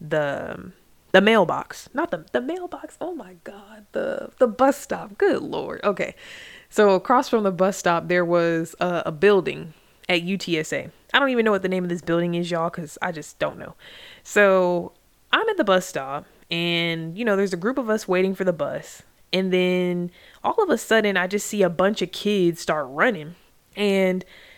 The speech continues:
obviously, the first thing that I'm thinking is somebody has a gun, somebody's about to start popping off, and I'm freaking out because I'm not too far from these people, but I'm not too close to them to where I would need to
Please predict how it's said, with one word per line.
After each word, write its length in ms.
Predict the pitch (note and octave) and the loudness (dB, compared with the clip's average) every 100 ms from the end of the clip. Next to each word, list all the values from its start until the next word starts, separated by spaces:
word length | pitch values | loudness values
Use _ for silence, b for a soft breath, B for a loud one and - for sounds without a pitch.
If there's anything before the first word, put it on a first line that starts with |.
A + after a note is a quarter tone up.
| B B | B B
obviously, 880 | G#3+ A#3+ A3+ G3+ - F#3+ F#3+ F#3+ F#3 - | 0 2 2 0 0 0 0 -2 -6 -2
the 100 | F3 | 4
first 240 | G#3 G#3 | 4 6
thing 180 | F#3+ F#3 | 4 6
that 100 | F#3 | 4
I'm 120 | A#3 | 4
thinking 300 | G3+ F3+ F3 | 4 4 2
is 200 | F3 F3 | 2 2
somebody 320 | G3+ F#3+ E3 | 2 2 2
has 140 | E3 D3+ | 0 -4
a 60 | |
gun, 380 | D3+ E3 E3 E3 | -2 0 0 0
somebody's 460 | D#3+ D3+ D3 D3+ D3 | -4 -4 -6 -6 -8
about 200 | C#3+ - | -10 -12
to 60 | |
start 220 | - C3+ - | -10 -10 -4
popping 340 | C#3+ D#3+ D3+ | -6 -4 -2
off, 380 | D3+ D3 D#3+ - E3+ | 0 -2 -6 -4 -2
and 460 | D#3+ D#3 D3 C#3+ - | 0 -2 -6 -10 -4
I'm 400 | D#3 D#3 D#3 D#3 | 0 0 -4 -10
freaking 400 | - D#3+ D3+ C#3 | -4 -4 -4 -6
out 180 | C3 | -8
because 520 | - D3 D#3 C#3+ D3 - | -10 -6 -4 -4 -6 -4
I'm 300 | D3+ D#3 D#3+ | -2 -2 0
not 220 | F3 F#3+ | 0 0
too 160 | - F3+ | -4 -2
far 280 | - E3+ E3 | 2 2 0
from 220 | E3+ D#3 | -4 -4
these 220 | E3 D#3+ | -6 -4
people, 360 | F#3+ F3+ D#3+ D3+ | -6 -4 -2 0
but 160 | D#3+ | 2
I'm 200 | D#3 E3 | 2 4
not 360 | G3 C4+ C4+ - | 4 4 4 0
too 220 | - C4+ | 4 4
close 460 | - - C#4+ B3+ - | 2 4 4 2 2
to 120 | F#3+ | 2
them 300 | F3 E3 E3+ B B B B | 4 0 -2 B B B B
to 100 | - | 4
where 440 | F3+ F3 E3+ E3 D#3 | 6 6 4 4 2
I 160 | E3+ F3 | 4 4
would 200 | F3 E3 | 4 0
need 420 | E3 E3+ E3 E3 | -2 -2 -4 -6
to 560 | - E3 D3+ D3 D3 | -6 -4 -4 -6 -10